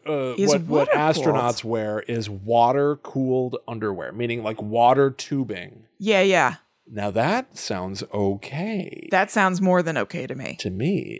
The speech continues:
Speaker 1: I'll accept. I'd like that down here on Earth, please.
Speaker 2: Me too. Me too. So they can get water in your undies, but they can't suspend it within cream and sugar to make ice
Speaker 1: Yes.
Speaker 2: cream. That's not that block.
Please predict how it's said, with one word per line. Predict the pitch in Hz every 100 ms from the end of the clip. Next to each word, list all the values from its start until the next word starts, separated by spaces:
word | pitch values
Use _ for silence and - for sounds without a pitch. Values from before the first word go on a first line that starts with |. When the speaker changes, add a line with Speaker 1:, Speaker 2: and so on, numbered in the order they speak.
| -
Speaker 1:
I'll | 107
accept. | 120 - 123 110
I'd | 104
like | 120
that | 131 110
down | 104 113 110
here | 107
on | 98 95
Earth, | 165 202 -
please. | - - - -
Speaker 2:
Me | 185 196 202
too. | 185 - 202 196 107 175
Me | 190 185
too. | 180 220 -
So | 254
they | 247
can | 277 262
get | 277 220
water | 214 277 302
in | 285
your | 262 247
undies, | 294 226 165 -
but | 190
they | 185
can't | 185 - 226 220 - _
suspend | - 214 - - 233 226
it | 233 - - - -
within | 226 220 233 220 214
cream | - 247 233
and | 220
sugar | 202 - 247 202 170
to | -
make | 196 190
ice | 190
Speaker 1:
Yes. | 139 107 -
Speaker 2:
cream. | 113 127 123 151 - - - _
That's | - 175 175 -
not | - 185 185
that | 185 180
block. | 185 208 - - -